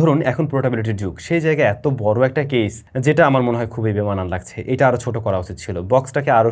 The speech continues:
সুন্দর প্রিমিয়াম করা যেত। Then আমি যেটা বলছিলাম এর যে ডিসপ্লেটা মানে রিসিভারের ডিসপ্লে, ওইটা ওলেড ভালো, ব্রাইটনেস ভালো, but সেটা টাচ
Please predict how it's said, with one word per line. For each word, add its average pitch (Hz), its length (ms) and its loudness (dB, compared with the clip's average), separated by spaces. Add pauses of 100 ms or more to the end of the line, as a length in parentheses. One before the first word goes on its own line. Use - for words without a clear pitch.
সুন্দর 127 280 -2
প্রিমিয়াম 120 340 0
করা 95 220 -2
যেত। 110 140 -4 (260)
Then 147 160 6
আমি 139 140 6
যেটা 139 120 4 (100)
বলছিলাম 151 320 0 (260)
এর 131 120 2
যে 127 160 4
ডিসপ্লেটা 170 400 2 (320)
মানে 107 140 4 (240)
রিসিভারের 151 400 2
ডিসপ্লে, 113 240 -2 (200)
ওইটা 175 220 4 (340)
ওলেড 247 200 4 (100)
ভালো, 165 180 2 (260)
ব্রাইটনেস 143 300 4 (100)
ভালো, 120 160 0 (140)
but 151 140 6 (240)
সেটা 151 220 -2
টাচ 127 120 2